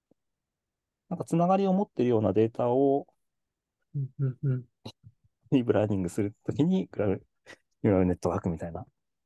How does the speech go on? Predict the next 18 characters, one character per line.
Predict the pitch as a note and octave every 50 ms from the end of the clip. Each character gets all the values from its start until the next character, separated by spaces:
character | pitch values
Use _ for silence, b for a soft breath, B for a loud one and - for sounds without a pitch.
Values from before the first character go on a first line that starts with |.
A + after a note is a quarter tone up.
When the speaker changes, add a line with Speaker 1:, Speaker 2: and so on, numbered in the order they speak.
| _ _ _ _ _ _ _ _ _ _ _ _ _ _ -
Speaker 2:
う | D3+
ん | C#3+ C3+ C#3 -
う | D3
ん | C3+ C3+ - -
う | D3+
ん。 | C#3 C3+ C#3 _ _ _ _ _ _ _ _ _ _ _ _ _ _ _ _ _ _ _ _ _ _ _ _ _ _ _ _ _ _ _ _ _ _ _ _ _ _ _ _ _ _ _ _ _ _ -
Speaker 1:
ソ | F#3+
ー | F#3
シ | - G3+
ャ | G3+
ル | G3+
ネ | F#3+ G3
ッ | F#3 -
ト | - F#3 F#3
ワ | F#3 F#3+ F3+
ー | E3+
ク | - A2
の、 | F#2 E2 D#2+ D#2+ F2+ A#2+